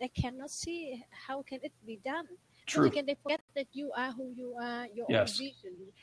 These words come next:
Speaker 1: and you know your own ability? So
Speaker 2: Mm-hmm.
Speaker 1: be, be very, very carefully to choose the people you share the goal with, and you're seeking for counsel,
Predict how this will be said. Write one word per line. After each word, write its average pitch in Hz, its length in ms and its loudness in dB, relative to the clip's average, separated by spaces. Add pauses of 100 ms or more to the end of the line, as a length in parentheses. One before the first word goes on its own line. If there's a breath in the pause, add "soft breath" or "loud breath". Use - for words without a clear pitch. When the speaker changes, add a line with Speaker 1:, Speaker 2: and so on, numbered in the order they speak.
(140)
Speaker 1:
and 226 100 -8
you 240 100 -2
know 226 160 -2
your 214 240 -4
own 214 120 -8 (120)
ability? 190 680 -6 (360)
So - 160 6
Speaker 2:
Mm-hmm. 208 280 6
Speaker 1:
be, 214 200 -4
be 208 80 -10 (140)
very, 277 200 0
very 254 320 -4
carefully 269 640 -6
to 190 160 -10
choose 285 260 -8
the 208 80 -12
people 240 280 -10
you 220 140 -10
share 226 240 -8
the 196 120 -10 (100)
goal 226 220 -4
with, 226 240 -2 (360 soft breath)
and 220 160 -6
you're 226 100 -6
seeking 202 460 -6
for 214 100 -16
counsel, 220 600 -12